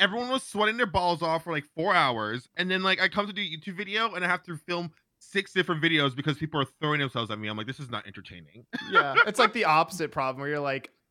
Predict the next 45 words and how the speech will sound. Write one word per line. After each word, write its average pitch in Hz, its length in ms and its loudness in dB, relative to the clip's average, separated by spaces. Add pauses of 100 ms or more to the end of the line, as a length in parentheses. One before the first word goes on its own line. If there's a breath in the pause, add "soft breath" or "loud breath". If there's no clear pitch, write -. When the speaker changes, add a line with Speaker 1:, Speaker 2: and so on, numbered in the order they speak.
(340)
Speaker 2:
typically 202 420 0
you're 165 120 0
like, 147 200 -2
"I, 165 220 -2
I'm 160 160 0
not 175 300 -2
getting 151 260 0
enough 139 260 -4
kills." 160 360 -8
And 127 80 -10
now 139 80 -4
you're 165 120 -2
like, 139 160 -2
"Uh, 143 140 -4
this 151 220 -4
is 135 80 -12
too 190 200 -6
easy. 165 280 -6
I 107 40 -6
can't 143 200 -10
even 131 180 -10
demonstrate 123 580 -10
the 117 100 -8
build 123 400 -8
or 101 120 -8
whatever," 95 400 -12
right? 104 240 -10
Speaker 1:
Build. 180 320 2
Yeah, 175 160 6
that's 180 140 4
exactly 170 420 2
what 147 100 4
it 135 60 4
is. 123 100 0
'Cause 131 60 -4
when 156 100 4
I'm 185 80 4
streaming, 160 320 -2
I'm 127 60 0
like, 131 120 -6
"I 131 40 -6
just 117 140 -8
wanna 95 140 -12
chill." - 340 -6
<laughs> - 40 -8